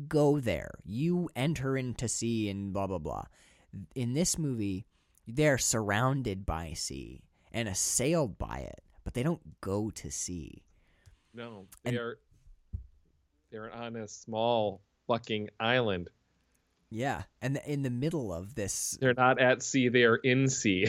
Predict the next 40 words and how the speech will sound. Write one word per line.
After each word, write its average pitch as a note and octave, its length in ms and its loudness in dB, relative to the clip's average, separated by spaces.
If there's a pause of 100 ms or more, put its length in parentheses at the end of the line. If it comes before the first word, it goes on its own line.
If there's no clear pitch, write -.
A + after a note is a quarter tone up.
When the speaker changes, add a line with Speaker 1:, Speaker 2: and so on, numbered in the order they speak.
Speaker 2:
<laughs> - 320 -16
Speaker 1:
And C#3 160 -2
<laughs> - 720 0
they F3+ 200 4
are, C#3+ 80 2
yes, F3 340 4
they F3+ 140 6
are C#3+ 140 2
in E3+ 340 4
sea. C3+ 380 4 (440)
That's F3+ 320 4
the C4 120 2
weird F3+ 380 2
thing F#3+ 220 -4
ab-, C3 180 -6
that's F#3 220 0
one G3+ 240 2
of F#3+ 60 -2
the E3 80 0
weird C#3+ 340 -4
things B2+ 240 -6
about G2 340 -6
this. - 320 -12 (440)
Because, D3+ 540 0 (580)
first G#3+ 280 0
of C#3+ 80 -10
all, E2+ 280 -4 (180)
if C#3+ 140 -4
you G#3 100 4
have, F#3+ 160 6
Speaker 2:
They're D#3 80 0
not C#3+ 160 6
Speaker 1:
uh, - 40 -2
Speaker 2:
going G#2+ 120 -4 (140)
anywhere. F#2 460 -4 (180)
They're F2 160 -4
stationary. F#2 800 -2 (160)
Speaker 1:
Yeah, D3+ 320 2
it's C#3+ 240 0
Speaker 2:
Surrounded - 180 -4